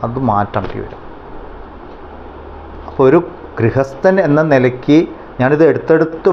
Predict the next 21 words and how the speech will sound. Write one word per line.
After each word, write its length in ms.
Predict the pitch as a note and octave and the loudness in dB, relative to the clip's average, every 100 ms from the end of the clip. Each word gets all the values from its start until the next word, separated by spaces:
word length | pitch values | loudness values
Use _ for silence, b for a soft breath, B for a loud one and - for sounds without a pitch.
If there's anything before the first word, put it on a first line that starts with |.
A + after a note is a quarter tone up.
| E3 | 2
പറയുന്നത് 440 | D3+ D3+ D#3 D#3+ D#3 | 4 4 4 4 4
ഇന്ന് 300 | C3 C#3+ D#3+ F3+ F3+ B B - | 4 4 4 4 -2 B B -2
ഹിന്ദുവിൻ്റെ 680 | B2 C3 C#3+ D#3 D#3+ D#3+ D#3+ D#3+ | 2 4 6 6 6 6 6 6
വീടുകളിൽ 540 | C#3 C3 C#3+ D3 C#3+ C#3 B2+ - - - - - - B2+ | 6 6 6 6 6 4 0 -6 -14 -18 -18 -18 -2 4
വരുന്ന 260 | B2 C3 D#3 | 6 6 4
ഒരുപാട് 420 | A#2+ A#2 C3+ E3 E3 | 2 2 2 2 2
പ്രശ്നങ്ങളുണ്ട്. 680 | - B2 - D3+ D3+ D3+ A2+ G2 | 0 -2 0 2 4 4 2 0
നമ്മൾ 160 | G2+ B2+ C#3 | 0 0 2
നേരിട്ട് 340 | A#2 C#3 D3 E3 | 4 4 4 4
കാണുന്ന 220 | D#3+ D#3+ D#3 | 4 2 0
പ്രശ്നങ്ങളാണ്. 540 | B2 - C#3+ D#3 C3 - - B B B B B - | -2 0 2 2 0 -6 -14 B B B B B 0
മതം 240 | A#2 A2+ C3 C#3 | 2 2 2 4
മാറ്റം 320 | D3 D#3 E3 D#3 | 4 2 2 4
മാത്രമല്ല, 400 | C3+ D3 C#3+ A#2+ G#2 | 2 2 2 2 2
ലഹരി 360 | G2+ G2 A#2 D3+ D#3+ | 0 0 2 4 4
മാത്രമല്ല, 400 | D3 C#3 B2 A2 G#2+ | 4 2 2 2 0
നമുക്ക് 220 | A2+ C3+ B2 | 0 0 2
ഫിനാൻഷ്യലി 500 | A2+ A#2 C3 C#3 D3+ | 2 2 2 4 4
നമ്മൾ 160 | D3 D3 - | 4 2 2
സ്ട്രോങ് 340 | B2 B2+ C3+ | 2 4 4
അല്ല, 120 | C3 | 4